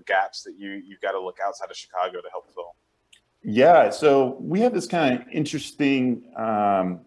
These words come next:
Speaker 2: aspect of Visible, and the, the very short abridged version is, uh, one of our core investors, Real Ventures in Montreal, actually was building this application internally just for themselves.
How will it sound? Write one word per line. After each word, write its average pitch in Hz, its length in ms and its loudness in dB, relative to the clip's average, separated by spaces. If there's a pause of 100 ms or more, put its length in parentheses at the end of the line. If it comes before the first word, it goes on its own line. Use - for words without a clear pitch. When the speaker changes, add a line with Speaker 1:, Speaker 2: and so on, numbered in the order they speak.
(140)
Speaker 2:
aspect 120 460 2
of 104 100 0
Visible, 104 680 2
and 101 560 0 (640)
the, 135 400 6 (240)
the 127 200 6
very 143 220 6
short 135 380 4
abridged 113 380 2
version 104 480 2
is, 101 580 0
uh, 95 260 0 (160)
one 139 220 4
of 127 100 2
our 113 360 6
core 113 220 4
investors, 101 440 0
Real 107 160 4
Ventures 101 420 -2
in 95 80 -6
Montreal, 98 460 2
actually 98 300 2
was 95 140 0
building 107 300 4
this 98 220 -6
application 101 500 -4
internally 95 460 -6
just - 300 -6
for 95 100 -2
themselves. 104 720 -2